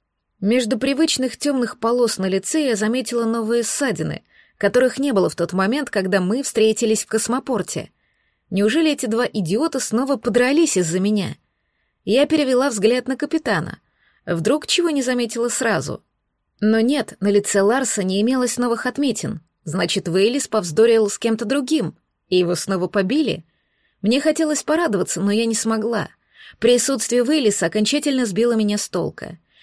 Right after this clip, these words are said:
И чтобы не поддаваться на провокации, я шмыгнула в свою комнату, все еще чувствуя себя не слишком комфортно. Я тут же помчалась в душ, чтобы хоть как-то охладиться.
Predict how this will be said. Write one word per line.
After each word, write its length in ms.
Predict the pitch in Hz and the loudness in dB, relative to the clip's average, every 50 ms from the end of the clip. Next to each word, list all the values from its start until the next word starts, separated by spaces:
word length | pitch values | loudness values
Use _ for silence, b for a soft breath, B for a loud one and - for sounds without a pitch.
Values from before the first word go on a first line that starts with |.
| b b b | b b b
И 80 | - 202 | -2 -2
чтобы 300 | - - 269 254 247 254 | 0 0 0 0 0 0
не 100 | 262 262 | 0 0
поддаваться 540 | - 247 220 220 254 269 262 247 226 - | 0 0 0 2 2 2 0 -2 -2 -2
на 100 | 214 208 | -2 -2
провокации, 600 | 202 208 214 220 226 240 - 311 294 - - - 185 | 0 0 0 0 0 0 0 -2 -2 -2 -2 -2 0
я 180 | 165 196 190 | 0 2 0
шмыгнула 540 | 196 - - 202 208 208 208 220 208 190 190 | 0 0 -2 -2 -2 0 0 0 0 0 -2
в 40 | - | -2
свою 280 | - - 190 190 190 180 | -2 -2 0 -2 -2 -2
комнату, 560 | - 285 294 254 214 185 170 - 160 147 b b b b b b | -2 -2 0 0 0 -2 -2 -4 -8 -8 b b b b b b
все 180 | b - 339 | b -2 0
еще 200 | 330 311 - 262 | 0 0 0 -4
чувствуя 360 | 214 - 285 - - 214 214 | -4 -4 -6 -4 0 0 0
себя 260 | 180 - - 185 220 240 | 0 0 0 -2 0 0
не 120 | 220 185 | 0 -2
слишком 420 | - - 185 185 - - - 196 | -2 -2 -2 -4 -4 -2 -4 -4
комфортно. 720 | 180 - 202 190 190 - - 170 160 - - 147 160 - - _ _ _ _ _ _ _ _ _ _ - | -4 -2 -4 -4 -4 -4 -4 -4 -4 -4 -6 -8 -8 -10 -12 _ _ _ _ _ _ _ _ _ _ 0
Я 180 | 185 208 214 | 0 2 2
тут 160 | 214 311 330 | 2 2 0
же 100 | 269 277 | 0 0
помчалась 540 | 226 233 214 196 - - 202 180 175 170 - | -2 0 0 0 0 0 0 0 -2 -2 -4
в 60 | 175 | -4
душ, 340 | 180 175 262 294 - - - _ - | -2 -2 -2 -2 -2 -6 -10 _ -16
чтобы 260 | - - - 302 269 | -12 -6 -4 -4 -2
хоть 220 | - - 233 208 | 0 -2 -2 -2
как-то 320 | - - 208 208 - - 190 | 0 -4 -4 -4 -2 -4 -4
охладиться. 720 | 185 - 208 202 190 165 165 156 - - - - 92 | -4 -2 -2 -2 0 0 -2 -4 -4 -8 -10 -10 -10